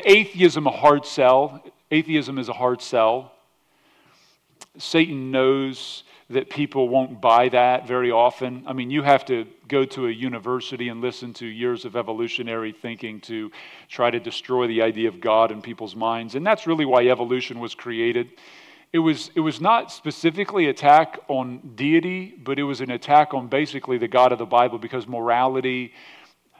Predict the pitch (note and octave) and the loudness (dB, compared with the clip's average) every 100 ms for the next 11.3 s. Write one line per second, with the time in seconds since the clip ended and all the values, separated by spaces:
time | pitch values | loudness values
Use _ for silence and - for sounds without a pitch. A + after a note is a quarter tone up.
0 | _ C#3 C3 - - C#3+ C3+ C3 - - | _ -8 -8 -10 -4 0 0 -2 -10 -8
1 | C#3+ B2+ A#2+ C3 C3 - A#2+ A2 - A#2+ | -4 -4 -6 -8 -6 -4 -4 -6 -8 -4
2 | B2 - - B2 A#2 - _ _ _ _ | -4 -6 -10 -6 -6 -10 _ _ _ _
3 | _ _ - B2 B2 C3 B2+ C3 B2 B2 | _ _ -10 -6 -4 -2 -2 0 0 0
4 | B2+ A#2+ A#2+ - B2+ A#2 A2+ - C3+ - | -4 -6 -12 -6 -6 -4 -8 -4 -4 -4
5 | B2+ A#2 B2 B2+ B2+ B2 B2 - - - | -8 -6 -2 0 2 2 0 -8 -20 -20
6 | - - - C3 C3 B2+ C3 - C3 - | -20 -16 -4 -2 -2 -4 -12 -10 -10 -2
7 | C#3+ C3 B2 - - - D3+ F3+ D#3 D#3+ | 0 0 -2 -20 -20 -4 2 2 4 2
8 | D#3 C3+ C3 B2 A#2 A#2 A2+ - - C#3 | 2 -2 0 0 -2 -4 -4 -8 -8 -6
9 | C3 C#3+ C#3 C#3+ C3 B2+ C3 C3+ D#3 C#3+ | 0 2 2 -4 -10 -8 -8 -2 0 2
10 | C3 C3 - B2 A#2+ A#2 A2+ A#2 C3 B2+ | 2 0 0 -6 -2 -2 -2 0 2 2
11 | B2 - - | 0 -8 -18